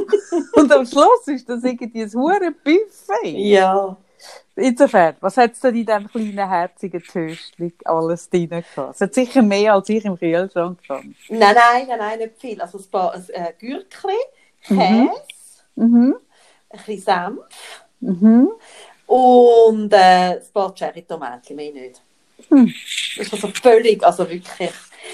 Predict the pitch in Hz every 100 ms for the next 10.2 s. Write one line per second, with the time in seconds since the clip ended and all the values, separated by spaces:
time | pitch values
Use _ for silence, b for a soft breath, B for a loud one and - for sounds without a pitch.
0 | - 226 240 214 226 285 - 240 233 240
1 | 247 - - 226 - 233 202 - 247 202
2 | - 180 185 220 208 196 b b - 226
3 | 269 220 254 - 285 - 247 240 233 -
4 | 214 196 196 196 220 330 - _ _ _
5 | _ _ - - 208 208 196 190 - 180
6 | 180 180 185 202 294 311 339 B B -
7 | 214 220 214 220 214 220 202 202 - 190
8 | 185 202 202 208 202 - 190 180 196 196
9 | 277 - 277 285 - 285 285 320 247 180
10 | - 180